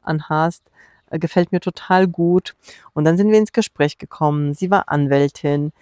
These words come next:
ihr Mann war, ähm, aus der Baubranche. Dann hat sie mir erzählt, dass auch Haute Couture und Maske schneidert und das ist eine, ähm, auch eine be-, ganz bekannte Haute Couture, ähm, Designerin in Polen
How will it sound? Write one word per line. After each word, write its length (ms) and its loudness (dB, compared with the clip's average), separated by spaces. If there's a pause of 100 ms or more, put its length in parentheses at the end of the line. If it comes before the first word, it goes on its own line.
(240)
ihr 180 4
Mann 380 2
war, 400 2 (100)
ähm, 380 0
aus 160 -2
der 120 0
Baubranche. 1040 -2 (400)
Dann 100 0
hat 140 2
sie 100 -4
mir 140 2
erzählt, 300 0
dass 160 -4
auch 220 -2
Haute 260 0
Couture 560 -2
und 200 -4
Maske 300 -2
schneidert 800 -2
und 260 -4
das 160 -4
ist 160 -12
eine, 360 2 (100)
ähm, 560 0 (360)
auch 140 2
eine 120 2
be-, 220 -4
ganz 220 -2
bekannte 500 -2
Haute 220 -2
Couture, 600 -2 (240)
ähm, 400 -2
Designerin 600 -4
in 160 -8
Polen 580 -2